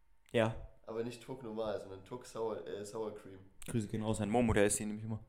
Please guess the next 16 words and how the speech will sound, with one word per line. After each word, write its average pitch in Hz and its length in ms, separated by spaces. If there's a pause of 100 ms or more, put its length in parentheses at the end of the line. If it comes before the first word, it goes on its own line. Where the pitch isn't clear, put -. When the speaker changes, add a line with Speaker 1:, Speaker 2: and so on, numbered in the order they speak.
(840)
Speaker 2:
Wirklich? - 300 (420)
Speaker 1:
Der 156 100
isst 175 140
die 220 180
gerne, 185 440
ja. 110 200 (340)
Also 131 160
diese 123 240
Tucks - 260
allgemein, 123 360
Speaker 2:
Digga, 104 120
Speaker 1:
ja. 113 60
Speaker 2:
die 104 80
ist - 80
so 107 100
eklig. 104 360